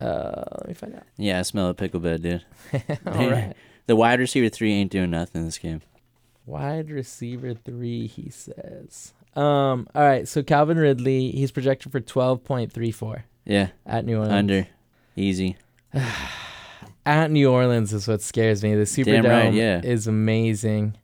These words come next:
Speaker 2: And on top of that, I don't know if you guys noticed, the Saints look like potentially the top N F C. I
Speaker 1: Yeah.
Speaker 2: know you got the forty-niners are undefeated.
Speaker 1: The Seahawks.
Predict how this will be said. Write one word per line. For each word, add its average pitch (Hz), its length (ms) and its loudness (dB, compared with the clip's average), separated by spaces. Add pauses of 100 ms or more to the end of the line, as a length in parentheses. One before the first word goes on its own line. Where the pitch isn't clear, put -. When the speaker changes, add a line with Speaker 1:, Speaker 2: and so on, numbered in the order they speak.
(260)
Speaker 2:
And 107 80 2
on 107 40 0
top 127 180 6
of 123 40 2
that, 120 240 4 (180)
I 120 80 -2
don't 151 80 4
know 170 100 4
if 151 120 0
you 139 60 0
guys 131 200 2
noticed, 120 320 0 (440)
the 110 120 2
Saints 160 560 0 (160)
look 107 400 2
like 107 300 2 (140)
potentially 110 640 -2
the 98 60 0
top 92 340 0
N 87 120 -2
F 82 160 -4
C. 82 280 -8 (200)
I 98 60 0
Speaker 1:
Yeah. 113 120 4
Speaker 2:
know 120 140 6
you 113 120 2
got 110 140 4
the 107 80 -4
forty-niners 107 500 2
are 107 60 0
undefeated. 101 580 0 (380)
Speaker 1:
The 120 60 -2
Seahawks. 120 580 2